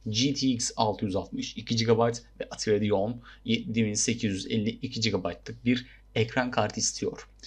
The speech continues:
Sabit diskimiz değişmiyor. Elli dokuz gigabaytlık bir boş alana ihtiyacı olduğunu söylüyor bize World of Tank. Fakat internet bağlantısında ise bin yirmi dört kilobit bölü saniye olması gerektiğini söylüyor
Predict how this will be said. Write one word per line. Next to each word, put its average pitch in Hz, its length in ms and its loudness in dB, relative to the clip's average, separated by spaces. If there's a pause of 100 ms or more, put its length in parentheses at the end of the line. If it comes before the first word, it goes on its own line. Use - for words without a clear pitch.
(160)
Sabit - 420 -2
diskimiz 170 400 0
değişmiyor. 180 540 2 (120)
Elli 117 140 6
dokuz 143 280 4
gigabaytlık 104 500 4
bir 127 240 4
boş 135 280 6
alana 120 600 2
ihtiyacı 98 480 0
olduğunu 107 200 0
söylüyor 117 460 2
bize 104 240 8
World 101 300 4
of 107 240 6
Tank. - 320 2 (240)
Fakat 143 340 2 (320)
internet 131 400 4
bağlantısında 98 560 4
ise 135 380 0 (160)
bin 113 200 6
yirmi 98 240 0
dört 98 240 0
kilobit 92 240 -4
bölü 85 140 -2
saniye 95 600 0
olması - 380 -2
gerektiğini 104 400 0
söylüyor 113 440 8